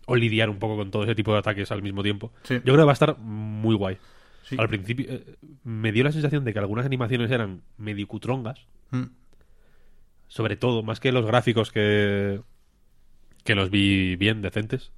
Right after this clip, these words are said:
Speaker 1: No, nada muy, muy tocho, pero su-, o sea, con que vaya f-, fluido y se vea así, a, a mí ya me vale.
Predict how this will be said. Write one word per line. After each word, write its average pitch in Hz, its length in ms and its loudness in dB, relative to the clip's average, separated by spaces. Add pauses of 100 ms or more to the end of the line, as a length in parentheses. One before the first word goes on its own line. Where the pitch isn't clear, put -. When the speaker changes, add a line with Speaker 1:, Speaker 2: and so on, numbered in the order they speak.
(400)
Speaker 1:
No, 107 200 -4
nada 110 260 4
muy, 104 840 0 (760)
muy 110 220 0
tocho, 110 380 -2 (360)
pero 92 720 0 (680)
su-, 120 220 -8 (160)
o - 80 -20
sea, 127 120 2
con 117 120 0
que 113 100 0
vaya 123 280 6
f-, - 200 -2 (380)
fluido 120 600 8
y 110 340 4
se 117 140 4
vea 113 160 8
así, 127 380 2
a, 101 60 -2
a 101 220 -6
mí 104 160 0
ya 104 100 4
me 101 80 4
vale. 120 260 4